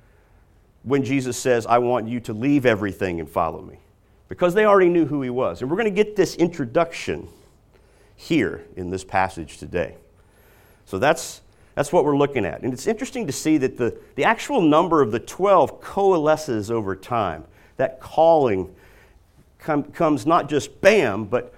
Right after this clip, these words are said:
over time they slowly draw closer to Christ, and Christ slowly draws those twelve.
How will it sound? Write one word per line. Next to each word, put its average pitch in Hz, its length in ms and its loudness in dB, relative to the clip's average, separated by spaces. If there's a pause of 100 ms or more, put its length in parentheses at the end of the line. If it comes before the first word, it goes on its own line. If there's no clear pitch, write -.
(100)
over 131 240 0
time 139 520 -2
they 107 120 -2
slowly 135 680 0
draw 123 380 4
closer 120 480 -2
to 104 80 -8
Christ, 101 440 -2
and 98 60 -8
Christ 117 420 2
slowly 127 420 2
draws 110 400 0
those 113 320 -4
twelve. 110 500 -6